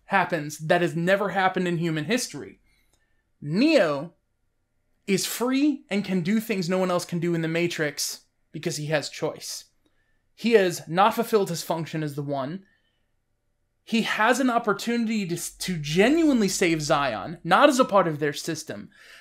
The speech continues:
by saying, "I will delete this virus that I've essentially accidentally created for you. I will delete it for you in exchange for a long-standing peace with humanity." Neo created Agent Smith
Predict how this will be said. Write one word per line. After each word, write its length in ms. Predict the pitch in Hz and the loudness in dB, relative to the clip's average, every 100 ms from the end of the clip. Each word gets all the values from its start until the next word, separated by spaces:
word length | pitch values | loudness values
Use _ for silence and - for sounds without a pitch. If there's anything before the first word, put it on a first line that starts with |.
| - | -12
by 260 | 156 190 180 | 4 4 6
saying, 440 | 180 202 170 165 | 2 2 2 -2
"I 120 | 147 170 | -2 0
will 160 | 214 | 0
delete 360 | 170 170 208 180 | -2 -4 -6 -6
this 160 | 175 | -6
virus 520 | 131 127 180 254 190 - | -6 2 4 4 2 2
that 140 | 170 | 0
I've 140 | 156 151 | 0 0
essentially 500 | - 160 156 156 151 | -2 -4 -2 -2 -2
accidentally 440 | 151 156 147 135 | -2 -4 -6 -6
created 520 | 147 151 147 139 139 | -8 -6 -6 -6 -8
for 180 | 147 143 | -6 -6
you. 300 | 135 131 190 _ _ _ _ _ _ _ _ _ _ - - - | -6 -8 -8 _ _ _ _ _ _ _ _ _ _ -20 -20 0
I 120 | 160 | 2
will 120 | 180 | 4
delete 260 | 190 226 262 | 4 2 2
it 80 | 190 | 0
for 160 | 208 | -2
you 140 | 208 202 | -2 -4
in 140 | 190 | -4
exchange 420 | 180 - 185 180 | -4 -4 -2 -4
for 200 | - 170 | -2 0
a 60 | 160 | 2
long-standing 1080 | 160 165 208 233 220 - 214 202 190 190 - | 2 4 4 4 -2 -2 -2 -2 0 -2 -4
peace 600 | - 214 170 - - - _ _ _ _ - | -2 -2 -2 -4 -8 -12 _ _ _ _ -2
with 240 | 180 175 | 0 0
humanity." 640 | 190 180 175 165 143 - _ _ _ _ - _ | -2 -2 0 -2 -4 -10 _ _ _ _ -20 _
Neo 420 | 170 269 240 160 | -2 0 4 2
created 720 | 156 - - 165 190 233 233 - | 0 -8 -6 -2 0 2 0 -2
Agent 320 | 175 160 151 | -4 -4 -6
Smith 500 | - 151 135 - | -4 -4 -4 -6